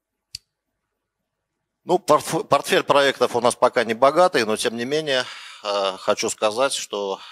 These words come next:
ну, обращаю внимание, да, что полностью фонари мы сами не делаем, работаем в кооперации с производителями светильников, это позволяет делать готовые решения. Вот в левой части сверху корабельная набережная Владивосток,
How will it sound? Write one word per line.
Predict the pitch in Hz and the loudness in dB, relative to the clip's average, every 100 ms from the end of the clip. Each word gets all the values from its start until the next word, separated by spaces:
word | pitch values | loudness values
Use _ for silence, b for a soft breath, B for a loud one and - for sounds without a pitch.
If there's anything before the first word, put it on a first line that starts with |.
| B B - | B B -8
ну, | 139 - | -8 -6
обращаю | - 113 127 - 117 | -4 0 2 4 4
внимание, | 104 117 110 98 98 | 4 2 2 4 2
да, | 127 | 2
что | - 104 | 0 -4
полностью | - 127 120 101 - 101 | 0 2 4 4 2 -2
фонари | - 104 101 | 0 2 2
мы | 101 98 | 2 2
сами | 107 101 | 0 0
не | 104 123 | -2 -2
делаем, | 151 160 135 | 0 0 2
работаем | 101 104 104 104 98 | 0 0 -2 -4 -10
в | 92 95 - | -12 -12 0
кооперации | 104 104 104 98 104 | 0 4 4 4 2
с | 92 | -6
производителями | 95 92 101 101 101 101 | -6 -2 0 -2 -6 -6
светильников, | 95 110 107 160 147 117 - | -4 -4 -2 -4 -4 -4 -2
это | 98 - | -4 -4
позволяет | 101 98 104 104 95 - B B B | -4 0 2 2 0 -6 B B B
делать | 101 107 101 95 | -4 -2 -2 0
готовые | 104 - 107 101 | 0 2 2 4
решения. | 98 104 156 160 139 127 131 b b | 2 0 0 0 0 -4 -6 b b
Вот | 113 107 | -8 -4
в | 127 | 2
левой | 131 117 | 4 4
части | 107 107 98 110 | 4 2 2 -4
сверху | - 113 107 107 104 | -2 0 0 0 -2
корабельная | - 104 107 107 104 101 | 0 2 4 4 4 2
набережная | 104 101 98 98 98 | 2 2 -2 -2 -4
Владивосток, | 98 101 104 113 - 165 165 - | -2 -2 0 0 0 -2 -2 -6